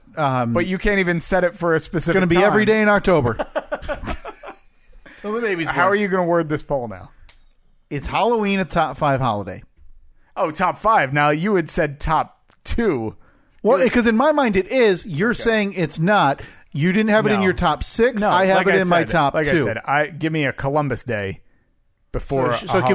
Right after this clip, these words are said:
Speaker 2: Halloween.
Speaker 1: compromise and say top three then? Top four?
Speaker 2: I'll say top three. Is
Speaker 1: Top
Speaker 2: go-,
Speaker 1: three.
Speaker 2: is, yeah.
Speaker 1: Is Halloween a top three holiday? Be sure to vote on that.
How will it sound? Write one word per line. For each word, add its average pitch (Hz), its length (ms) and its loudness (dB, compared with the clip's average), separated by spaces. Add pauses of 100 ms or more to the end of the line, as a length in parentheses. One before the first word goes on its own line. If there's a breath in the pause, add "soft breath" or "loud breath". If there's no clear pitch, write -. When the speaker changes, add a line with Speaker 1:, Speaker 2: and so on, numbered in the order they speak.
(100)
Speaker 2:
Halloween. 120 60 -2
Speaker 1:
compromise 196 500 2
and - 60 -6
say 190 100 2
top 170 340 -2
three 208 300 -2
then? 247 320 0 (560 soft breath)
Top - 200 -2
four? 240 460 2 (1700 loud breath)
Speaker 2:
I'll 165 120 -4
say 160 160 -2
top 131 260 -4
three. - 280 -16 (200)
Is 143 80 -2
Speaker 1:
Top 208 180 2
Speaker 2:
go-, 180 60 -2
Speaker 1:
three. 190 200 2
Speaker 2:
is, - 360 -6
yeah. 123 140 -10
Speaker 1:
Is 165 140 0
Halloween 220 600 2
a 160 80 -4
top 233 380 -2
three 208 200 0
holiday? 165 420 4
Be 165 180 0
sure 202 180 2
to 190 80 4
vote 156 220 4
on 139 120 2
that. 131 220 2